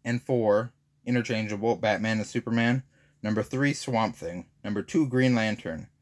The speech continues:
Number one, John Constantine. So, as you always, we're gonna end this with a quote of the day. We're gonna keep this in the comic book world today. This is a quote from Alan Moore in Watchmen. So you've never heard this one since you never read Watchmen. Heard joke once.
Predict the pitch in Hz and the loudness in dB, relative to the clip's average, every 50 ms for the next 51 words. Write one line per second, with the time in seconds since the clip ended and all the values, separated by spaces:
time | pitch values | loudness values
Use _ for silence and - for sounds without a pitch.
0 | _ _ _ _ _ _ - 104 113 117 120 117 113 127 135 135 139 139 131 - | _ _ _ _ _ _ -4 0 2 4 4 4 6 4 4 4 2 0 -2 -6
1 | _ _ _ _ _ - 104 104 104 107 107 107 104 - - 98 92 90 - - | _ _ _ _ _ -10 -6 -4 -2 -2 -2 -2 -4 -4 -6 -6 -6 -8 -10 -12
2 | 62 64 64 - 80 - - - - _ _ _ _ _ - - - - - - | -14 -16 -16 -16 -18 -20 -20 -20 -20 _ _ _ _ _ -20 -20 -20 -20 -20 -20
3 | - - - - - - - - - 131 120 120 123 147 196 196 175 147 131 147 | -20 -20 -18 -14 -14 -14 -4 4 6 6 8 8 8 8 6 4 2 2 4 6
4 | 160 156 143 123 113 104 104 98 107 107 110 113 107 107 113 120 120 117 113 - | 6 8 8 6 4 4 2 -2 -2 -2 -2 0 0 2 2 2 2 2 0 -2
5 | - 113 104 - - 107 101 95 92 92 92 - _ _ _ _ _ _ - - | -4 -6 -4 -2 0 0 2 2 0 -2 -4 -6 _ _ _ _ _ _ 0 4
6 | 156 143 139 135 123 113 110 92 107 107 104 95 82 127 131 - - - _ _ | 6 6 6 6 2 0 0 0 2 2 2 0 -2 -6 -12 -16 -18 -20 _ _
7 | _ _ _ _ _ _ _ - 117 143 139 139 131 143 143 - 135 127 - 165 | _ _ _ _ _ _ _ -2 2 2 2 4 2 2 0 0 -2 -2 0 0
8 | 120 110 92 - 117 110 113 107 98 - - 92 - - 90 90 90 82 78 - | 0 0 0 -2 -2 0 0 0 -2 -4 -6 -8 -6 -6 -6 -6 -6 -8 -8 -10
9 | 87 76 82 82 85 104 110 123 120 117 120 - - 131 120 117 - - - 113 | -10 -10 -10 -10 -8 -6 -4 -2 0 0 -2 0 2 4 4 4 4 0 -4 -6
10 | 98 82 101 110 110 107 104 104 104 104 101 98 98 95 92 95 98 - - - | -4 -2 -2 -2 0 0 0 0 0 0 0 -2 -2 -2 0 -2 -2 -2 -6 -10
11 | 85 82 85 - 95 107 117 110 101 113 101 98 98 113 110 104 92 87 - - | -10 -10 -8 -6 -2 0 0 2 2 2 2 2 2 0 0 0 -2 -6 -8 -8
12 | 87 85 90 - 92 85 80 95 90 95 90 87 87 90 92 87 95 101 113 117 | -8 -8 -8 -8 -10 -8 -8 -6 -6 -6 -6 -4 -4 -4 -4 -4 -2 0 0 0
13 | - - - 80 - - - - _ _ _ _ _ _ _ _ _ _ _ _ | 0 -2 -8 -10 -10 -12 -14 -16 _ _ _ _ _ _ _ _ _ _ _ _
14 | _ - 170 170 143 - 143 139 143 - - 101 90 82 - - - - - | _ 0 0 2 4 6 6 6 6 4 0 -6 -6 -6 -8 -10 -12 -14 -14